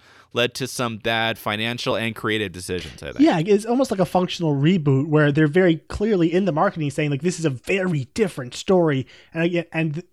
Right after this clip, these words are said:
Speaker 2: that, you kinda have to wait till, like, the third, fourth, or fifth film in a series to really shake up the formula, 'cause, you know, you have to wait till the audience is actually invested,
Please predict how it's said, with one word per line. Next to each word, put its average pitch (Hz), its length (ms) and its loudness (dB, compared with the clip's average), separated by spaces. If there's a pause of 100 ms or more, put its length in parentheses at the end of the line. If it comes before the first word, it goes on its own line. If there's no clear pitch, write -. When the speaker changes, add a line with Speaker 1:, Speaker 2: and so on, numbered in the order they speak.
(200)
Speaker 2:
that, 185 280 0
you 190 140 2
kinda 254 200 2
have 208 120 2
to 185 80 4
wait 175 180 6
till, 175 100 2
like, 151 80 2
the 156 320 0
third, 180 440 4
fourth, 170 260 2
or 135 100 0
fifth 196 240 0
film 139 220 -2
in 131 60 -4
a 131 40 -6
series 139 460 -2
to 147 100 -6
really 139 380 2 (320)
shake - 300 0
up 156 100 0
the 147 80 -2
formula, 151 460 2
'cause, 131 220 -4
you 147 80 0
know, 139 40 2
you 165 160 4
have 170 100 4
to 156 80 2
wait 151 180 4
till 143 100 -6
the 156 60 0
audience 135 300 0
is - 80 -6
actually 131 240 -4
invested, 127 500 0